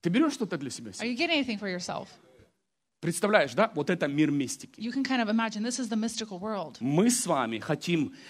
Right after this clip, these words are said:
Speaker 1: здесь все получить.
Speaker 2: We want to receive everything here.
Speaker 1: Дай мне исцеление.
Speaker 2: Give me healing.
Speaker 1: Я тебе дам
Speaker 2: I
Speaker 1: исцеление.
Speaker 2: will give you
Speaker 1: Пожалуйста, войди в мой мир.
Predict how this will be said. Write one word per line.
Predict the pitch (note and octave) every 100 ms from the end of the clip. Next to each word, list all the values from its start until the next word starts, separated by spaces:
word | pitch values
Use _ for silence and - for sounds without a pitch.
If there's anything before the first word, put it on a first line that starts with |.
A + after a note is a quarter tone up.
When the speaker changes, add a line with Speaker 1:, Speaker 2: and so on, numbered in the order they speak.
| -
Speaker 1:
здесь | - F#2 F#2 C#3 C#3 G2+
все | - - G2
получить. | G2+ G#2+ G#2 -
Speaker 2:
We | G#3 C#4+
want | D4 C4+
to | B3
receive | A3+ A#3
everything | A3+ A#3+ G3+
here. | G#3 B3 G3+ - - _ _ _
Speaker 1:
Дай | - E3 A#3+ A#3
мне | A#3 A3 A#3
исцеление. | - - A#3 G#3 A#2+ G#2
Speaker 2:
Give | A3+ D#4 D#4+
me | C4+
healing. | C4+ D4 A#3 - - - _ -
Speaker 1:
Я | C#3
тебе | E3+ F3 E3+
дам | E3+ F#3+
Speaker 2:
I | E3
Speaker 1:
исцеление. | - - D#3+ G3 G3+ B2+
Speaker 2:
will |
give |
you |
Speaker 1:
Пожалуйста, | E3 E3 F#3+ - D#3+
войди | C3+ F3 D3 F#3
в | E3
мой | D#3+ D#3
мир. | C#3+ B2+